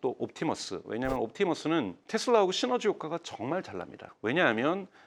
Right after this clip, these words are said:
이 휴머노이드 옵티머스 로봇은 세 가지의 핵심 기술이 필요한데요. 첫 번째는 자유도라고 하는 거죠.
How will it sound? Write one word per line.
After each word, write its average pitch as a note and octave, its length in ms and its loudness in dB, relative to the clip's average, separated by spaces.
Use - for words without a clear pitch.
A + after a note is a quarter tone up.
이 D#3 440 0
휴머노이드 G3 560 2
옵티머스 C#3 1080 0
로봇은 A#2 400 -2
세 A#3+ 220 0
가지의 F#3+ 420 4
핵심 G#3 300 -2
기술이 A2 320 -8
필요한데요. G2 680 -6
첫 A#3 180 2
번째는 F3 760 2
자유도라고 C3 680 4
하는 F2+ 140 -4
거죠. E2 200 -12